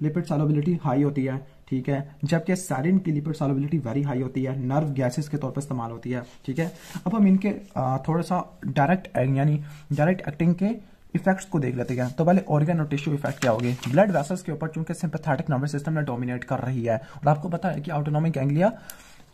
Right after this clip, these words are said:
पे ऊपर एनएन लगे होते हैं, तो nicotinic receptor के activation की वजह से vasoconstriction हो गई, क्योंकि blood vessel को dominant sympathetic करते हैं और autonomic ganglia तो दोनों के इधर same होता है, sympathetic और पैरासिम्पैथेटिक के अंदर।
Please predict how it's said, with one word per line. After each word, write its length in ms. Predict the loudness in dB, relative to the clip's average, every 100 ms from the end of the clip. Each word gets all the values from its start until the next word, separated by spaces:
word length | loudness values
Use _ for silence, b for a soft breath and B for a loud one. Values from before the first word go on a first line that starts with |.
| -8
पे 260 | -6 -4
ऊपर 220 | -2 0 -2 2
एनएन 500 | 6 6 6 6 6
लगे 240 | 6 4 0
होते 220 | 0 -2
हैं, 100 | -2
तो 120 | 0
nicotinic 500 | 0 2 0 0 0
receptor 340 | 0 0 0
के 100 | -2
activation 440 | -2 0 2 2 0
की 100 | 0
वजह 160 | -2
से 140 | -2 -4
vasoconstriction 800 | -4 -4 -4 -6 -6 -4 0 0
हो 60 |
गई, 100 | 0
क्योंकि 240 | -2 0 0
blood 280 | 2 0 -2
vessel 200 | -6 -4
को 120 | -4
dominant 360 | -4 -2 -2
sympathetic 540 | -2 -2 -4 -4 -4 -4
करते 220 | -6 -2
हैं 100 | -2
और 200 | -2 0
autonomic 440 | 0 0 -2 0
ganglia 300 | 0 -2 -2
तो 80 | 0
दोनों 240 | 0 0 0
के 80 |
इधर 120 | 0 -2
same 260 | -2 -2
होता 220 | -2 -4
है, 100 | -8
sympathetic 600 | -8 -8 -6 -4 -4 -2
और 80 | -2
पैरासिम्पैथेटिक 720 | 0 0 0 -2 -2 -4 -4
के 60 | -6
अंदर। 200 | -4 -6